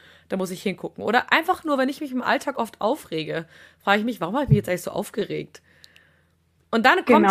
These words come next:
Speaker 1: schon,
Speaker 2: das ist,
Speaker 1: dann
Speaker 2: ja.
Speaker 1: kommt schon die nächste, dann kommt schon die nächste Antwort im Kopf. Und, ähm, ich glaube, das Leben,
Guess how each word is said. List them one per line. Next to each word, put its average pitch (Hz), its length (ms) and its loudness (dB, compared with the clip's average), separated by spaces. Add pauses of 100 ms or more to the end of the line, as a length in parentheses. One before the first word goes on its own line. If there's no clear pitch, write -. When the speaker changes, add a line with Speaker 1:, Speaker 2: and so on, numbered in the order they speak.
(100)
Speaker 1:
schon, 208 80 8
Speaker 2:
das 214 160 8
ist, 226 220 -4
Speaker 1:
dann 269 140 -2
Speaker 2:
ja. 226 120 4
Speaker 1:
kommt 285 140 0
schon 277 120 -6
die 247 120 -4
nächste, 226 500 -4
dann 220 160 -6
kommt 269 220 -8
schon 233 100 -4
die 208 80 -4
nächste 214 340 -4
Antwort 156 400 -4
im 160 120 -12
Kopf. - 280 -10
Und, 180 260 -8 (680)
ähm, 180 480 -4 (100)
ich 214 140 -8
glaube, 311 240 4
das 240 140 -2
Leben, 269 500 -2